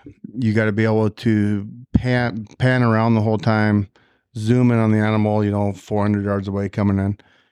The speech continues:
But also in, like, a, like, like, the best camera guy I ever seen was Wes Hickson's guy. They, they sh-, wounded a lion in Africa. The guides went in to get it, and the lion came out and attacked him.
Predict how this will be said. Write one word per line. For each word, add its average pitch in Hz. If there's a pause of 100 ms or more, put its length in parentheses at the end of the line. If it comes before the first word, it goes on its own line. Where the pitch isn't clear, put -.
(600)
But 123
also 123
in, 113
like, 107
a, 101 (800)
like, 110
like, 110 (200)
the 117
best 151
camera 151
guy 123
I -
ever 113
seen 117
was 104
Wes 107
Hickson's 107
guy. 98 (920)
They, 110
they 113
sh-, -
wounded 127
a 110
lion 110
in 101
Africa. 104 (960)
The 113
guides 117
went 110
in 104
to 101
get 104
it, 98 (1080)
and 98
the 98
lion 104
came 104
out 101
and 104
attacked 101
him. 107